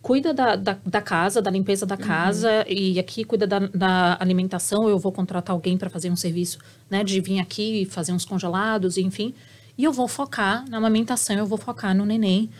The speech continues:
Speaker 1: Porque senão aquela mãe fica cheia de coisas e ela não consegue escolher as batalhas dela, ela começa a se sentir frustrada, ela começa a achar,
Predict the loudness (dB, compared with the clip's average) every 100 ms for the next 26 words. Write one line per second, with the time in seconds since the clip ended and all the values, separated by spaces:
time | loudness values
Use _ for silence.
0 | -20 -18 0 2 4 4 4 2 4 4
1 | 4 0 -4 -2 0 2 2 2 2 4
2 | 6 6 2 0 2 2 0 0 0 0
3 | 0 2 2 2 -2 2 0 2 2 4
4 | 2 2 2 2 0 0 0 0 -2 -4
5 | 0 2 2 2 0 2 2 2 0 -2